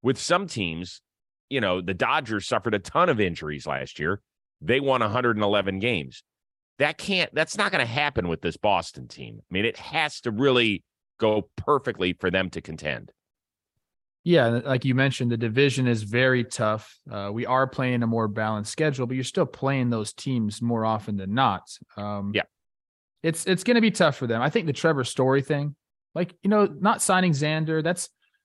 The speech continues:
Speaker 2: that's part of baseball, but losing Story,
Speaker 1: Mm-hmm.
Speaker 2: who, you know, had a rough year last year,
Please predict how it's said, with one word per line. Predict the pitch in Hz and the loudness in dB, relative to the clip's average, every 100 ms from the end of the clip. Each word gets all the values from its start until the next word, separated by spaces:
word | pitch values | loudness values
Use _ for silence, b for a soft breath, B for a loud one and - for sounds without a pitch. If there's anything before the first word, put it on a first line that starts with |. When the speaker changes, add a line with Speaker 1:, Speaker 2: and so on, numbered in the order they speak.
| - | -2
Speaker 2:
that's | 233 - | -2 2
part | 156 131 | 2 2
of | |
baseball, | 113 110 107 - 104 | 2 0 -2 -4 -2
but | 113 | 0
losing | 127 156 147 147 135 - | 4 4 4 0 -2 -8
Story, | - - 160 156 135 131 | -8 2 6 6 6 2
Speaker 1:
Mm-hmm. | 131 | 0
Speaker 2:
who, | 135 170 | -2 0
you | |
know, | 185 180 | 2 2
had | 160 190 | 2 2
a | 175 | 4
rough | 165 160 | 2 2
year | 165 156 | 2 4
last | 147 139 - | 4 2 0
year, | 139 131 123 120 | -2 0 -2 -4